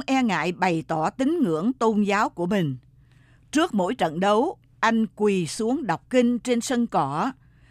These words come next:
trước đám khán giả truyền hình đông đảo. Anh biết rằng không phải ai cũng bằng lòng với hành động của anh. Tuy nhiên,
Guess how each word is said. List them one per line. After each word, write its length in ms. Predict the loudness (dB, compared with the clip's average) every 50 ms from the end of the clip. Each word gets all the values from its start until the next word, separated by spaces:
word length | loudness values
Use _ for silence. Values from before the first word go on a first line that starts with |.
| _ _ _ -20 _
trước 320 | -2 0 0 0 -2 _ -2
đám 280 | 0 0 0 0 -2
khán 260 | -4 -2 -4 -2 -2 0
giả 200 | 0 -2 -2 -2 -2
truyền 180 | -4 -4 -2
hình 260 | -2 -2 -2 -2 -4 -4 0
đông 260 | 2 2 2 2 2
đảo. 380 | 0 -2 -2 -2 -4 -4 -4 -6 _ _ -20 _ _ _ _ _ _ _ _ _ _ _ -20 _ _ -4
Anh 180 | -2 0 0 2
biết 160 | 2 0 -2
rằng 300 | 0 -2 -2 0 0 -4
không 260 | -4 -4 -4 -4 -4
phải 240 | -2 -4 -6 -6 -6 -6
ai 320 | -6 -4 -2 0 0 -2 -2
cũng 240 | -2 -4 -4 -2 0
bằng 180 | -2 0 0
lòng 280 | -2 -2 -2 -2 -4 -4
với 140 | -4 -4 -4
hành 240 | -4 -4 -4 -4
động 200 | -4 -6 -6 -8
của 100 | -8 -4
anh. 300 | -2 0 0 0 0 -2 -4 -8 _ _ _ -20 -20 -20 -20 -20 -20 _ _ -10 -6
Tuy 180 | -4 -2 0
nhiên, 360 | 2 2 2 2 2 0 -2